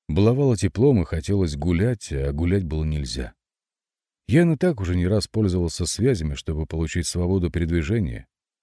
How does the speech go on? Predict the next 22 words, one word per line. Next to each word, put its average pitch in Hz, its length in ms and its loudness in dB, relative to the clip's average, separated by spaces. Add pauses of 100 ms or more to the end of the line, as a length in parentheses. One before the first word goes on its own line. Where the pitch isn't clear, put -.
Злоупотреблять 113 800 2
этим 107 180 2
не 107 120 4
следовало. 113 520 -4 (920)
Ему 104 160 4
сейчас 104 420 -2
вообще 95 400 -2
нужно 78 300 -2
было 78 240 -4
затаиться 73 720 -8 (480)
до 73 160 -2
самого 78 400 -4
суда. 67 420 -8 (1300)
Александра 131 580 2
мгновенно 110 600 2
уловила 90 440 0
смену 82 360 -4
его 71 180 -4
настроения. 55 680 -10 (600)
О 87 80 -2
чём 117 180 0
задумался? 98 540 -4